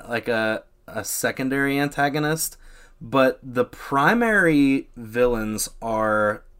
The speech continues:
the, like, manifestations of fear that Danny is, like, involuntarily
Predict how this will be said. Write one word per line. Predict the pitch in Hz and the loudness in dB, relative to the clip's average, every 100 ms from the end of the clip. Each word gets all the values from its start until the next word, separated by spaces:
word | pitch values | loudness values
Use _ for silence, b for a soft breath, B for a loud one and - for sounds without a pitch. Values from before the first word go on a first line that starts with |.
| - - - 117 95 | -20 -20 -20 -20 -8
the, | 120 113 113 113 | -4 -2 -2 -2
like, | 110 104 104 | -4 -6 -8
manifestations | 113 110 117 110 - - 107 110 104 | -6 -4 -4 -4 -6 -6 -8 -8 -8
of | 101 | -10
fear | - 110 104 101 | -12 -10 -8 -6
that | 95 98 98 - - - | -8 -8 -10 -12 -20 -20
Danny | 101 104 101 101 | -14 -12 -10 -10
is, | 95 95 - | -10 -8 -10
like, | 101 - | -12 -16
involuntarily | 101 92 92 92 104 101 92 80 | -14 -14 -14 -16 -16 -16 -16 -18